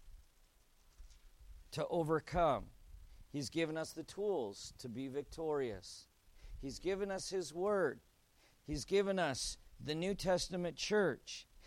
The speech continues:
In Acts chapter, uh, four, Acts chapter four, verse number thirty-one,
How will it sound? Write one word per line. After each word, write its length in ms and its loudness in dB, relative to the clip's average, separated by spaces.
In 180 2
Acts 260 4
chapter, 400 8
uh, 220 10
four, 600 6
Acts 300 6
chapter 340 2
four, 540 6
verse 260 4
number 240 4
thirty-one, 800 4